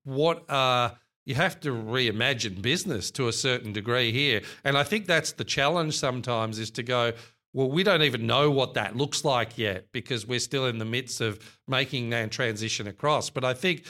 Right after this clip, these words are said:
in ten years' time, business will look very different, even in the hierarchy of what management looks like. And people will probably be tech gurus at that point, and people will be, you know, responding back to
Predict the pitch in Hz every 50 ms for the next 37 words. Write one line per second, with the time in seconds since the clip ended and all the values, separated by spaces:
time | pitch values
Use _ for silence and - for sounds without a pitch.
0 | - - - _ - 160 151 139 127 120 - 156 156 147 135 127 131 127 113 107
1 | 101 - - 135 139 143 135 120 110 104 107 101 - - 160 165 151 - 147 135
2 | 117 - - - 127 127 135 143 143 131 135 127 117 - - - - - - _
3 | - - 120 139 135 127 120 113 113 131 131 127 - 135 120 113 123 131 123 127
4 | 123 117 117 110 110 110 95 - - 127 127 127 123 123 120 117 117 117 117 117
5 | 113 117 110 110 104 - - _ - 117 113 107 120 123 113 92 117 117 120 127
6 | 127 123 - 131 123 117 113 113 113 107 110 - - 123 113 113 113 110 110 -
7 | - 123 113 107 104 - - - - - - - 139 127 - 139 123 117 110 107
8 | - 127 127 117 - - 139 131 127 139 123 110 107 117 113 107 101 _ - -
9 | - 147 - - - _ - 135 131 147 170 170 143 127 117 110 104 101 110 104
10 | - 127 120 117 - - - 127 120 120 120 120 - - - - - 117 110 110
11 | - 143 127 127 123 117 107 107 117 113 117 113 110 113 - - 123 120 110 107
12 | 104 - _ _ - - - 123 117 - - 147 131 127 120 117 113 107 123 123
13 | 113 113 - - 127 113 113 107